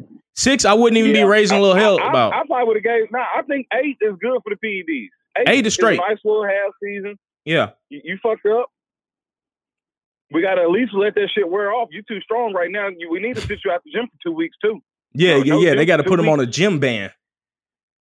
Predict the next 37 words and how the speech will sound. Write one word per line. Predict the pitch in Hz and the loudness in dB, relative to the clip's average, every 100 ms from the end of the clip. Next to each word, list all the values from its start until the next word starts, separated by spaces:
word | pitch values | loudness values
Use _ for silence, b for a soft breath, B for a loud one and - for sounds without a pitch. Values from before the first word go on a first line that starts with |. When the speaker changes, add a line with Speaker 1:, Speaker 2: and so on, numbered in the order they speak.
| _ - | _ -6
Speaker 2:
Yeah, | 165 190 151 | -2 0 0
don't | 208 | -2
even | 254 220 | -2 -2
do | 214 | -2
no | 202 | -2
push-ups | 170 240 220 175 | -2 -4 -2 -6
at | 143 | -4
the | 123 | -4
house. | 127 95 _ _ _ _ _ - | -4 -6 _ _ _ _ _ -8
Speaker 1:
<laughs> | 143 _ - | -8 _ -2
No | 147 185 | 0 2
pull-ups, | 202 214 202 190 | 2 4 4 2
Speaker 2:
Let, | 190 | 2
Speaker 1:
no | 208 | 2
Speaker 2:
let, | - | 4
Speaker 1:
push-ups. | 220 202 202 220 - _ _ _ _ _ _ _ _ _ _ _ _ _ - | 2 4 2 0 -10 _ _ _ _ _ _ _ _ _ _ _ _ _ -8
Speaker 2:
let, | 131 135 | -6 -2
let, | 156 - | -4 -2
let | 165 214 | -2 -2
them | 233 | -2
little | 220 208 | 0 -2
P | 190 214 | -2 -8
E | |
Ds | 185 202 190 | -6 -6 -6
wear | 160 185 | -4 -2
off | 196 135 - | -2 -6 -8
before, | - 165 156 - | -6 -4 -4 -8
before | 143 151 | -6 -6
you | 175 | -4
go | 175 175 | -4 -4
ahead | 156 | -4
and | 156 | -4
doing | 160 160 | -4 -4
anything. | 196 160 151 | -6 -6 -6
You | 175 | -8
need | |
to | 208 | -12